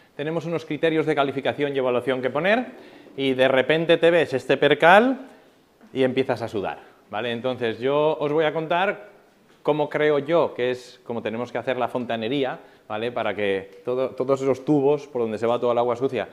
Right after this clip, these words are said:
pues funcionen bien y, pues, las cosas estén co-, pues, funcionen bien, ¿vale? Por cierto, anoche, a altas horas de la noche, añadí una, un par de transparencias, le pedí permiso a Tony, me dijo que sí, porque primero os voy a contar cómo creía yo que hay que hacerlo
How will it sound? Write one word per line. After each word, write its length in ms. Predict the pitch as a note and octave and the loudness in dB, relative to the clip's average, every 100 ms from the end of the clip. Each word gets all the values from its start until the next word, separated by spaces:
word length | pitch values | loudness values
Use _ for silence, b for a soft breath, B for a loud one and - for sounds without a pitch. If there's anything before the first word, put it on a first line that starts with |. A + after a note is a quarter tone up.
| B B | B B
pues 140 | G#2 | -12
funcionen 340 | A2+ G2+ B2 C3 | -10 -4 -4 -2
bien 280 | C#3+ D#3+ E3 B B - | -2 -2 -8 B B -10
y, 380 | B2 A2 G2+ F#2+ | -6 -4 -2 -4
pues, 380 | F#2+ F#2 - - | -4 -8 -10 -10
las 180 | B2 A2+ | -8 -6
cosas 300 | C3 A#2+ C3+ | -4 -2 -2
estén 260 | B2+ C#3 | -4 -6
co-, 120 | C3 - - - | -6 -10 -12 -6
pues, 200 | C3+ - | -6 -2
funcionen 480 | D3+ D3 E3 B2 | -2 2 2 0
bien, 180 | G#2 F#2+ | -2 -2
¿vale? 260 | A#2+ E3 F#3+ B B - | 2 2 0 B B 0
Por 140 | C3+ | 0
cierto, 360 | C3+ G3 G3+ G#3+ | 4 4 6 6
anoche, 560 | F3+ G3 G3 E3+ G#3 D#3+ | 6 2 2 0 0 0
a 80 | B2+ | 2
altas 280 | D3 D3+ | 4 2
horas 220 | E3 C#3+ C#3 | 4 2 2
de 80 | |
la 80 | C3+ | 2
noche, 300 | C#3+ F3 D3 | 2 0 2
añadí 320 | D3 A#2+ B2 | 2 2 0
una, 320 | D3+ D3+ C#3+ - | -2 -2 -4 -4
un 160 | C#3 | -6
par 140 | C#3 C#3 | -2 -2
de 80 | C3 | -2
transparencias, 520 | C3+ B2 C3+ C#3 C#3+ | -2 -2 -2 0 0
le 120 | A#2+ | 0
pedí 180 | A2+ B2 | 0 -2
permiso 320 | C3+ B2 A#2+ | -4 -4 -6
a 60 | A#2 | -4
Tony, 200 | B2+ C#3 | -4 -4
me 100 | A2 | -4
dijo 180 | A2+ | -4
que 80 | A#2+ | -6
sí, 240 | A#2+ C#3 B B B B _ | -6 -8 B B B B _
porque 840 | C3 C3 B2+ B2+ B2+ A#2+ A#2 A2 A2 | 4 6 4 2 2 6 6 6 4
primero 260 | B2+ C#3+ F3+ | 2 0 0
os 60 | |
voy 80 | G3 | 0
a 80 | F#3+ | 0
contar 560 | F3+ F3 F#3 E3+ D#3+ - | 0 2 4 4 0 -4
cómo 360 | E3+ F3 F3+ F3 | 0 2 0 2
creía 460 | E3 D#3+ D#3 D#3 | 2 4 4 2
yo 260 | D3 D3 C#3+ | 2 2 0
que 60 | C#3 | 0
hay 100 | C3 | -2
que 80 | |
hacerlo 460 | B2+ D#3 E3+ E3 A3+ | -2 -2 0 0 -2